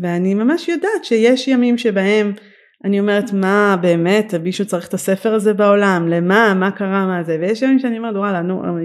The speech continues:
מחר בבוקר הוא צריך לצאת, יאללה, אז למה?" ו-, ואני יודעת שאם אני בזמן ה-, היותר נמוך, אני רק צריכה לחכות קצת,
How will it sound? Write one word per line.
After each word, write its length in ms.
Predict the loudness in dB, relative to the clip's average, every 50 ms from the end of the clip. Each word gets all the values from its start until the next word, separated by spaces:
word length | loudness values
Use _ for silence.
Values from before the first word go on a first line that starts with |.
| -6 -6 -8 -6 -8
מחר 300 | -8 -8 -4 -4 -2 -2 0 0
בבוקר 260 | 0 -2 -2 2 2
הוא 100 | 2 4
צריך 200 | 4 0 0 2
לצאת, 360 | 0 0 2 2 0 0 0
יאללה, 260 | 0 0 2 2 2
אז 180 | 2 0 0 -2 0
למה?" 440 | 2 4 4 4 2 0 -2 -4 -4 -6 -10 -12 -12 _ _ _ _ _ _ -20 _ _ _ _ _ _ -12 -4 -2
ו-, 220 | -2 -2 0 0
ואני 240 | 0 2 2 2 2
יודעת 280 | 2 2 2 0 0
שאם 200 | 0 0 0 2
אני 140 | 2 2 2
בזמן 420 | 2 0 0 0 0 0 2 2 0
ה-, 360 | 0 0 -2 -2 -4 -4 -4
היותר 440 | -2 -2 -2 -4 0 2 2 2 2 0 -4 -4
נמוך, 560 | -4 -2 0 2 2 2 2 0 -2 -10 -20 -20 _ _ _ _ _ _ _ _ _ -4
אני 140 | -2 -2 -2
רק 120 | -2 -4
צריכה 240 | -6 -12 -6 -4 -4
לחכות 380 | -4 -4 -8 -6 -6 -6 -6 -6
קצת, 360 | -8 -6 -4 -4 -4 -8 -14